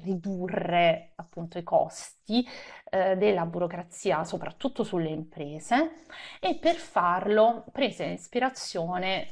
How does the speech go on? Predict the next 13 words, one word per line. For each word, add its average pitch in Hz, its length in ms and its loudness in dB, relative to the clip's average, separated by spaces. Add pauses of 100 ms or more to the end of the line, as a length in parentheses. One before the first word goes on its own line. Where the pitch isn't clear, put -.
nella 190 260 2
metodologia 175 920 2
dai 170 580 2
Paesi 170 400 -2
Bassi, 165 720 -6
insomma, 160 400 -8
con 165 120 -6
lo - 60 -6
standard - 460 -10
cost - 260 -12
model, 170 460 -14 (440)
eh, 208 300 8
e, 311 340 2